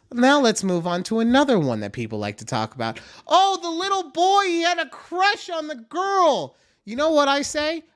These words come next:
I say boundaries, okay? Never once did he say to her, "Hey, I like you." Never once did he do anything other than just be everywhere that she was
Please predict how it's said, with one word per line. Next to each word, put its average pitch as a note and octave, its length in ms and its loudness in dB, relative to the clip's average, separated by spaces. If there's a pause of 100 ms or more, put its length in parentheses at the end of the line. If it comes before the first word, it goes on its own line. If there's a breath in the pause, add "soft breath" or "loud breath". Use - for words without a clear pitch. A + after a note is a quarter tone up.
I C#4+ 100 -2
say E4 240 0
boundaries, D3+ 1040 -4 (100)
okay? G#3 440 0 (240 soft breath)
Never F4+ 400 0
once D#4 300 -4
did B3 160 -8
he B3 180 -2
say B3 300 0
to A#3+ 100 0
her, G3+ 200 -2
"Hey, A3 200 -4
I G3+ 80 0
like E3 320 -6
you." D#3 240 -6 (540 soft breath)
Never F4+ 360 2
once E4+ 320 -4
did C#4+ 160 -10
he C#4 360 -4 (100)
do C#4 220 4
anything C4+ 560 -2
other G4 320 0
than F4+ 180 -10
just B3+ 320 -14
be D#4 320 -2
everywhere C#4 500 -6
that A#3+ 160 -12
she C#4 300 -8
was A3+ 500 2